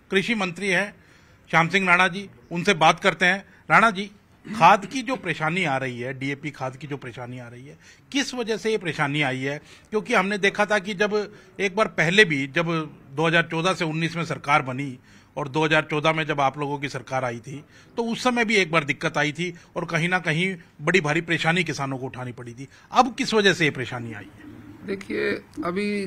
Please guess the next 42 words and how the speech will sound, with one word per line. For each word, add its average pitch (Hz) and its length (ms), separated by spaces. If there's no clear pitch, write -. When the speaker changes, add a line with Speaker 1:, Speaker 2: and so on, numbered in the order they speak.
Speaker 2:
खाद 156 320
जो 185 140
आता 160 220
है 190 80
विदेश 156 300
से, - 180
ये 143 340
जहाँ 156 320
से 170 160
भी, 165 80
साउथ 156 300
अफ्रीका 147 360
से 135 140
आता 139 220
है 131 140
ये, - 120
लेकिन 135 220
ये 147 320
वहाँ 147 320
भी 151 220
कहीं 139 380
दिक्कतें 135 260
आ 131 120
जाती 123 300
हैं, 135 160
कहीं 131 200
ट्रेन 131 340
की, 127 180
कहीं 123 260
लोडिंग 135 360
की। 123 220
आते 131 260
आते 139 420
अब 143 380
जब 135 240
हिंदुस्तान 139 520
में 131 280
आएगा 127 400
ये, 127 180
तो 139 100
तीन 143 360
लाख 139 180